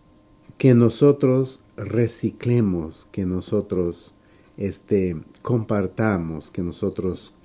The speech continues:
convivamos, no, eh, con nuestras propias realidades. Y de esa realidad he logrado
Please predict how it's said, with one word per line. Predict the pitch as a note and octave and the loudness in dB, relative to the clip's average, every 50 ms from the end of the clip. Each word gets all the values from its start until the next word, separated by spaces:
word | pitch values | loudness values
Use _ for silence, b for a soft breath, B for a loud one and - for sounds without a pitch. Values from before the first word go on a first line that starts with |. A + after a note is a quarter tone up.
| - - | -20 -8
convivamos, | - - C3+ C#3 C#3+ C#3+ C3 G#2+ F#2 F2 F#2+ F#2+ F2+ F2 F2 F#2+ A#2 B2 A2 F#2 D#2+ D2 - - - - - - _ b b b b b b b b b b b | -4 -2 0 0 0 0 -2 -4 -4 -2 -2 -2 -2 -2 0 0 0 0 0 0 -2 -6 -8 -14 -18 -20 -20 -20 _ b b b b b b b b b b b
no, | - G2 G2 G2 G#2+ G#2+ - | -4 -2 2 2 2 2 2
eh, | A2 G#2+ - - A2+ - | 0 0 -2 -4 -8 -6
con | - A2 G2+ F#2+ | -4 -2 -2 0
nuestras | G2 G2+ G2 - - G#2 G2 F2+ - - | 0 -2 -2 -2 -4 -4 -4 -4 -6 -4
propias | - A2 A#2 A2+ - A#2 G2+ F#2 E2+ E2+ | 0 0 0 2 0 0 0 0 -2 -2
realidades. | G2 F2+ E2 D#2 D#2 D2+ D#2+ D2+ - - - - - - - - - b b b b b b b b b b b b _ - | -4 -2 -2 -2 -4 -4 -6 -6 -8 -12 -16 -16 -14 -14 -14 -16 -18 b b b b b b b b b b b b _ 4
Y | C#3+ C3+ B2+ A#2+ A2+ G#2 G2 F#2 F2+ F2 F#2 - _ _ _ _ _ - | 6 8 8 8 6 4 2 -2 -4 -8 -12 -16 _ _ _ _ _ -8
de | A#2 G2 A2+ A#2 A2+ G#2+ G2+ - - | -2 2 6 6 8 6 6 4 2
esa | - B2+ C3+ D3 - E3 D#3 | 2 2 2 2 2 2 6
realidad | C3+ C#3+ C3+ A#2+ B2 A#2+ A#2+ A#2 A#2+ A#2 | 6 6 6 6 6 6 6 6 6 6
he | A#2+ | 4
logrado | A2 G#2 G2 G2 G#2 G2+ G2 F#2+ F#2+ F#2+ G2+ | 4 4 4 4 4 4 4 2 2 0 -2